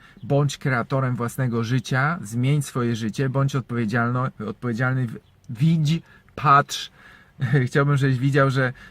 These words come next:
że to my wszystko tworzymy, że to nie Bóg gdzieś tam na chmurce, że to nie twój sąsiad tworzy twój nastrój, twój humor. Em,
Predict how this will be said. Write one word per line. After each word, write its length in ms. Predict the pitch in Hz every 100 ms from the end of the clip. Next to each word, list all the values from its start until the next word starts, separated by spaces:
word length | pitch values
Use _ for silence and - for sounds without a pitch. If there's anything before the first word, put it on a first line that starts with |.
| -
że 120 | 127
to 160 | - 127
my 220 | 143 147
wszystko 400 | - 110 - 107
tworzymy, 560 | - 101 101 87 73 -
że 160 | - 117
to 140 | 131
nie 200 | 139 147
Bóg 200 | 131 123
gdzieś 220 | 113 127
tam 200 | - 120
na 140 | 117 113
chmurce, 600 | 120 127 131 - 135 135 - - -
że 140 | 131
to 140 | 135
nie 180 | 127 135
twój 220 | 135 127
sąsiad 440 | - 135 135 143 120
tworzy 360 | - 123 120
twój 220 | 107 123 117
nastrój, 400 | 120 123 123 107
twój 220 | - 113
humor. 440 | 123 120 117 120 - - - -
Em, 560 | 110 110 110 110 110